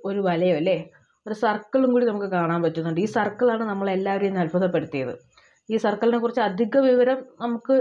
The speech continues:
ഒരു പക്ഷേ ആർക്കുമില്ല, എനിക്കും ഇല്ലായിരുന്നു. നമ്മളിപ്പോൾ ഈ എല്ലാവരും ഇട്ടപ്പോൾ കഴിഞ്ഞപ്പോഴാണ് അതെന്താണെന്നുള്ളതൊന്ന് സെർച്ച് ചെയ്ത് നോക്കി. അപ്പോഴാണ് നമുക്ക് മനസ്സിലായി ഈ ഹാലോ മൂൺ എന്താണെന്നുള്ളത്, ആ, നമുക്ക് മനസ്സിലാക്കാൻ കഴിയുന്നത്. ശരിക്കും പറഞ്ഞാൽ നമ്മുടെ നഗ്ന നേത്രം കൊണ്ട്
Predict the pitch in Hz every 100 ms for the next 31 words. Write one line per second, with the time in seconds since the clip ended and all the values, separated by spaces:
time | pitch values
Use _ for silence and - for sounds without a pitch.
0 | 262 - 240 247 247 262 262 226 220 226
1 | 269 240 240 - 240 220 247 240 196 185
2 | 247 - - - 294 311 320 311 320 294
3 | 294 254 262 285 302 311 285 247 254 254
4 | 220 214 233 233 220 214 196 202 208 220
5 | 220 208 196 196 208 - _ _ _ -
6 | 190 180 208 185 170 165 175 220 214 208
7 | 196 180 180 185 185 180 185 190 190 180
8 | 165 180 180 180 156 143 123 - _ _
9 | _ _ _ - 180 180 185 190 190 196
10 | 185 190 233 180 165 170 165 160 156 156
11 | 202 214 202 247 247 247 233 233 233 208
12 | 226 240 220 226 226 226 220